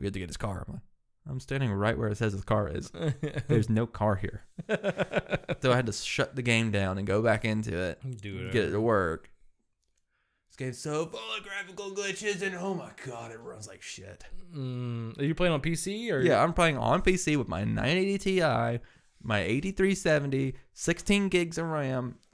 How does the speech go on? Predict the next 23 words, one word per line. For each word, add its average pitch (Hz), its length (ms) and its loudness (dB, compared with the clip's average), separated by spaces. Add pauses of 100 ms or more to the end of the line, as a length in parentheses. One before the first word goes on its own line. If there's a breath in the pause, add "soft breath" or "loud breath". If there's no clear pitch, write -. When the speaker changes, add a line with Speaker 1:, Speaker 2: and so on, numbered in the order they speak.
Speaker 1:
I 143 60 -2
mean, 135 260 -4 (140)
it, - 320 -4 (720)
like, 135 180 -2
I 196 100 -2
can 175 160 0
get 147 180 2
consistently 113 720 0
seventy, 117 480 -2
eighty 92 160 0
frames, 73 480 -8
no 110 100 -4
problem. - 400 -6 (220)
Speaker 2:
Mm-hmm. 120 180 -10 (280 loud breath)
Speaker 1:
Then 120 100 6
it'll 98 200 2
dip 101 500 -2 (120)
out 71 120 -8
of 71 80 -8
nowhere. 71 320 -8
It's - 100 -14
like, - 160 -8 (880 soft breath)
you're 180 260 0